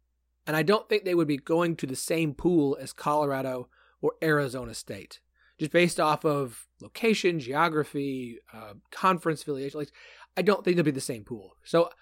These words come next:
I do think for West Virginia, this is, this is a good year to make this move because there's not a ton of P five competition at the moment. That could change. We could find out that Louisville ends up opening up.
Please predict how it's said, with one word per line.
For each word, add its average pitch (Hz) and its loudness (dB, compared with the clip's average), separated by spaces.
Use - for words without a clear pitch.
I 170 4
do 240 4
think 226 2
for 190 0
West 170 4
Virginia, 143 -2
this 196 4
is, 180 2
this 226 6
is 208 4
a 165 6
good 143 0
year 139 0
to 131 -8
make 117 -8
this 120 -12
move 113 -12
because 127 -8
there's 131 -8
not 139 0
a 165 -2
ton 160 -2
of - -6
P 156 -8
five 135 -4
competition 135 -8
at 156 -6
the 190 -2
moment. 190 0
That 151 -4
could 196 -6
change. 277 -2
We 123 -10
could 160 -2
find 202 4
out 220 4
that 185 2
Louisville 160 6
ends 147 0
up 135 -2
opening 127 -4
up. 113 -10